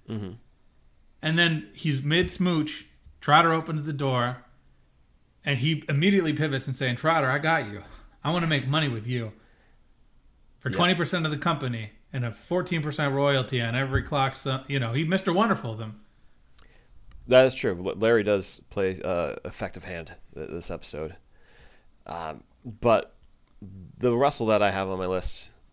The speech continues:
Speaker 1: is at number two, and it's Bertha. She's,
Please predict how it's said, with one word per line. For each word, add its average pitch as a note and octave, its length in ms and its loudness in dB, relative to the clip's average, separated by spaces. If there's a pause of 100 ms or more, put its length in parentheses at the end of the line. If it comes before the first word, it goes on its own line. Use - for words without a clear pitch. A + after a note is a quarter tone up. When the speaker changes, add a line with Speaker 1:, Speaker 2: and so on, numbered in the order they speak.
Speaker 1:
is F2+ 200 -2
at F2+ 80 -4
number F2+ 200 -6
two, E2+ 260 -6
and E2+ 80 -6
it's F2 80 -10
Bertha. E2+ 440 -6 (1200)
She's, D#3+ 120 2